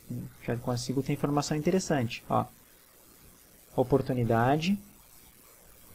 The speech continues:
empresa,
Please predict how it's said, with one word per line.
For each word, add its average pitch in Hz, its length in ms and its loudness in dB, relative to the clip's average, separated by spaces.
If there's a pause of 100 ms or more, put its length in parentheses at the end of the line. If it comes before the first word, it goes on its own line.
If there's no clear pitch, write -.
(1600)
empresa, 131 840 2